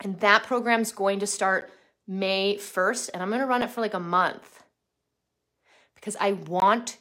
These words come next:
you to find clients by the end of it. I do not run programs that you just watch and circle and don't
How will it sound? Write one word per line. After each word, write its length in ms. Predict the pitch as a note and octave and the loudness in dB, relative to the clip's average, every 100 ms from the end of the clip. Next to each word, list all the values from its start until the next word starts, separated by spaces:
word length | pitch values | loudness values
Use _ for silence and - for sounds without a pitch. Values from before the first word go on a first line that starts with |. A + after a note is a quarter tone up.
| - | -10
you 340 | G3 G#3+ G#3+ | -4 -2 -2
to 180 | G#3+ G#3+ | -4 -8
find 580 | - - F#3+ F#3+ F#3+ G3 | -6 -2 2 2 0 -6
clients 540 | - G#3+ F#3+ F#3+ F#3 | -4 0 0 0 -6
by 300 | - F#3 F#3 | -4 0 0
the 180 | F3+ F3+ | 0 -4
end 220 | F3 F3+ | -6 -6
of 120 | E3+ C#3+ | -8 -8
it. 280 | - - - _ _ _ _ - | -12 -14 -20 _ _ _ _ -10
I 80 | G3 | -10
do 260 | G3 G3+ | -6 -4
not 260 | A3 B3 B3 | 2 2 2
run 280 | G#3 A3 A#3 | 2 0 0
programs 880 | - B3 A3 F3 D#3 D#3 G3 A3 - _ - _ - | -2 -2 0 0 2 0 -4 -8 -10 _ -20 _ -10
that 220 | G3 - | -8 -8
you 120 | F#3 | -6
just 260 | A3 A#3 - | -4 -6 -2
watch 680 | A#3 G#3 F#3 F#3 - - - - - | 4 6 6 4 0 -8 -10 -14 -2
and 180 | G#3 A3+ | 0 0
circle 1160 | - A3+ G#3+ - F#3+ F#3+ F#3 F#3 G3 G#3 A3 B3+ | 2 0 0 -2 2 2 4 2 2 2 2 0
and 960 | A#3+ - _ _ - - - - C#3 | -2 -10 _ _ -20 -20 -20 -20 -14
don't 260 | - F#3+ - | -4 -2 -2